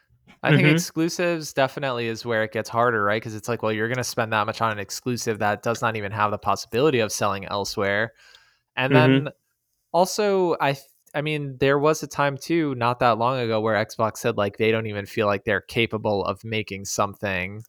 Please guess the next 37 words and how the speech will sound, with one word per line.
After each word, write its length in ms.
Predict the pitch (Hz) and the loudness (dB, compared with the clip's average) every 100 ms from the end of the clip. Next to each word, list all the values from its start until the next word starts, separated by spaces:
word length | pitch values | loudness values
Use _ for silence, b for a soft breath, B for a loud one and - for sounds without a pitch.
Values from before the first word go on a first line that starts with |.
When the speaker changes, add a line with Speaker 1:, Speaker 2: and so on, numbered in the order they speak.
| _ | _
Speaker 1:
to 120 | - | -4
the 80 | 110 | -2
same 280 | - 113 101 | -2 -4 -4
level 200 | 98 101 | -6 -4
of 120 | 101 - | -6 -2
quality 440 | 120 120 107 98 | 2 2 0 0
as 320 | 87 113 117 | 2 2 0
a 80 | 98 | -4
Last 400 | 98 92 95 - | -2 -2 -4 -8
of 80 | 95 | -8
Us, 280 | 92 107 - | -8 -10 -14
and 220 | 143 135 | -14 -2
that 140 | 147 208 | -2 0
has 220 | 165 139 | -2 -4
nothing 240 | 131 135 | -8 -2
Speaker 2:
Yeah, 80 | 135 | -2
Speaker 1:
to 60 | 135 | 0
Speaker 2:
during 180 | 135 | 0
Speaker 1:
do 60 | 131 | 0
Speaker 2:
the 160 | - 123 | 0 -2
Apple 220 | - 127 120 | -4 -4 -2
trials 500 | - 113 107 110 139 | -2 -2 -2 -6 -2
Speaker 1:
Yeah, 180 | 202 165 | 2 4
Speaker 2:
for, 220 | 110 107 | 2 0
like, 220 | 107 107 | -2 0
uh, 140 | 110 104 | 0 0
the 80 | |
Fortnite 480 | 113 139 113 113 110 | 0 0 2 0 -2
things. 200 | 113 107 | -6 -4
Speaker 1:
and 120 | 147 160 | -2 0
that 140 | 180 | 0
has 240 | 190 151 | 0 -4
nothing 300 | 135 151 151 | -6 -6 -6
to 80 | 135 | -6
do 140 | 117 151 | -6 -4
with 180 | 131 131 | -4 -2
money, 460 | 165 110 - 117 | -4 -4 -12 -16